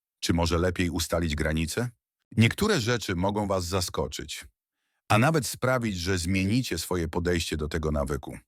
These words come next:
Kiedy kot śpi obok nas, staje się nie tylko towarzyszem w łóżku, ale także prawdziwym źródłem komfortu psychicznego. Jego ciche mruczenie, ciepły oddech, delikatne dotknięcie, wszystko to tworzy wyjątkową atmosferę komfortu i bezpieczeństwa,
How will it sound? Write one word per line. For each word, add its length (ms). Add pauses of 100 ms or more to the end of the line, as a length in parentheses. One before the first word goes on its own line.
(280)
Kiedy 220
kot 220
śpi 260
obok 260
nas, 440
staje 360
się 140
nie 140
tylko 300
towarzyszem 560
w 40
łóżku, 420 (140)
ale 200
także 300
prawdziwym 580
źródłem 380
komfortu 440
psychicznego. 640 (500)
Jego 200
ciche 320
mruczenie, 760
ciepły 440
oddech, 520 (100)
delikatne 580
dotknięcie, 720 (640)
wszystko 340
to 120
tworzy 440
wyjątkową 640
atmosferę 480
komfortu 600
i 80
bezpieczeństwa, 840